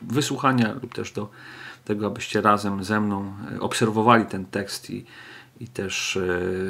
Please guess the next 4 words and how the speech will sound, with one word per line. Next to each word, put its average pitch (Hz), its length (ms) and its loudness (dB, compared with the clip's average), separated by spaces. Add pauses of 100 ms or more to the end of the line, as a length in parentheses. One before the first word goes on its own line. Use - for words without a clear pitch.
(360)
już 123 420 2 (400)
samych 101 340 -2
siebie 104 260 -2
wprowadzali 98 680 2